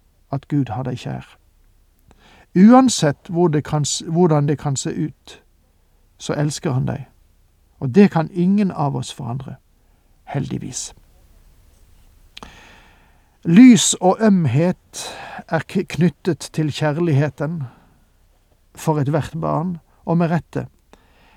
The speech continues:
Men disse forholdene alene gir ikke en total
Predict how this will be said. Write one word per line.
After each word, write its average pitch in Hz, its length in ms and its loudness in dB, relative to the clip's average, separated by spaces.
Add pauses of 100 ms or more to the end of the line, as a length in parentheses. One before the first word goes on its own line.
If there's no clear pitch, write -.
Men 170 180 -4
disse 190 240 2
forholdene 185 560 0
alene 160 640 0 (320)
gir 175 440 2
ikke 151 460 -4 (180)
en 139 200 -2
total 135 640 -4